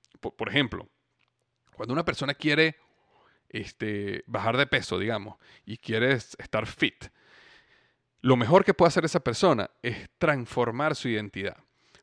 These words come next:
¿Por qué? Porque si tú, vamos a suponer, si tú llegas a una fiesta y en esa fiesta hay, eh, digamos, carbohidratos, tortas, pasteles, todo eso, y tú vas a comer, eh, o te ofrecen y tú dices, "No, mira, no, gracias, que yo,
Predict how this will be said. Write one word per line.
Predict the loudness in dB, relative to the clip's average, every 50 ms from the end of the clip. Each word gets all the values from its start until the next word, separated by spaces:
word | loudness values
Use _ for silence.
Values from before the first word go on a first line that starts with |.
| _ _
¿Por | 0 2 2 2 2 0
qué? | -2 -4 -4 -4 -4
Porque | _ -8 -8 -6 -8 -10
si | -10 -10 -10 -10 -10 -12 _ _
tú, | 0 0 2 2 0 -2 -8 _ _ _ _ _
vamos | -6 -4 -4 -4
a | -4
suponer, | -4 -4 -4 -4 -6
si | -6 -10 -6
tú | -2 -2 0
llegas | 0 0 0 2 2
a | 2
una | 2 0 0
fiesta | -2 -4 -6 -6 -6 -6 -10 -16 -18 -18 -20 _ _ _ _ _ -20 -20 -20 -20 _ _ -6
y | -2 0 2
en | 2 2
esa | 0 -2 -4 -6 -8
fiesta | -8 -6 -2 -2 -2 -2 -2 -4 -6 -4 -4 -2 -2 -2
hay, | -2 -2 -4 -4 -6 _ _ _ _ _ _ _ _ _ -10
eh, | -8 -6 -6 -4 -4 -6 -6 -6 -4
digamos, | -4 -4 -4 -4 -4
carbohidratos, | -4 0 2 2 4 4 4 4 2 0 -4 -10 -12 -2
tortas, | 0 2 2 2 0 -6 -12
pasteles, | -12 -12 -12 -6 -4 -2 -2 -2 -4 -8 -8
todo | -6 -4 -4 -4 -4
eso, | -8 -12 -18 -20 _ _ _ _ _ -20 _ -12
y | -12 -2
tú | 2 4 4
vas | 4 2 0
a | -2
comer, | -2 -2 -4 -4 -6 -8 -10 -14 _ _ _ _ _ _ _ _ _ _
eh, | -6 -4 -2 0 0 0 0 0 0
o | 0 0
te | 0 -2
ofrecen | -2 2 2 4 4 2 0 -4
y | -4 -2
tú | -2
dices, | -2 -2 -2 -4 -4
"No, | -2 -2
mira, | -2 -2 -2
no, | -2 -2 -2
gracias, | 0 -2 -2 -2 -4 -8 -8
que | -6 -6 -4
yo, | -2 2 2 2 2 2 -2